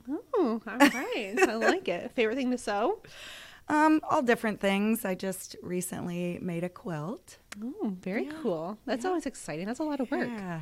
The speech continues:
Speaker 2: it was a lot of work. <laughs>
Speaker 1: <laughs> But worth it when you get done.
Speaker 2: It was.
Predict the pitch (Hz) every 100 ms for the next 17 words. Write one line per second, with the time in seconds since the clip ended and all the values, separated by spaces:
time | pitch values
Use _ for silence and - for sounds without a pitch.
0 | 160 240 262 - 170 156 151 151 151 175
1 | - - 349 339 - - 269 247 240 254
2 | 285 339 370 208 220 - 165 -